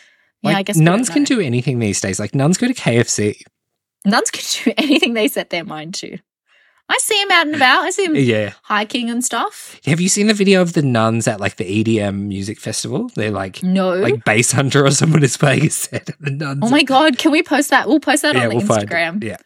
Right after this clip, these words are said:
Speaker 2: <laughs>
Speaker 1: So go to there. And if you wanna watch The Devils as
Speaker 2: And you
Speaker 1: your
Speaker 2: absolutely
Speaker 1: first
Speaker 2: should watch The
Speaker 1: foray,
Speaker 2: Devils.
Speaker 1: come watch it with us at Pink Flamingo.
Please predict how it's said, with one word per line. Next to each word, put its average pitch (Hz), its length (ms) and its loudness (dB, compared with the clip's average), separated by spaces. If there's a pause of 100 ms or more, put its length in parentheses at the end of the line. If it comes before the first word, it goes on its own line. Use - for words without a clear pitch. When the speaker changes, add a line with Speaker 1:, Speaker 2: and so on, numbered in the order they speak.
(120)
Speaker 2:
<laughs> 143 160 0 (240)
Speaker 1:
So 175 240 -4
go 190 220 0
to 196 100 0
there. 180 480 0 (460)
And 262 440 2
if 208 140 -4
you 240 120 0
wanna 214 220 2
watch 196 320 -4
The 185 80 -2
Devils 240 760 -2
as - 160 2
Speaker 2:
And - 40 4
you 180 80 4
Speaker 1:
your 180 60 0
Speaker 2:
absolutely 208 540 2
Speaker 1:
first - 80 0
Speaker 2:
should - 100 2
watch 208 180 2
The 185 60 0
Speaker 1:
foray, 180 280 -2
Speaker 2:
Devils. - 340 -14 (640)
Speaker 1:
come 330 240 2
watch 370 240 0
it 403 80 0
with 294 100 -2
us - 460 -2 (400)
at - 160 -4
Pink 233 160 2
Flamingo. 190 600 -2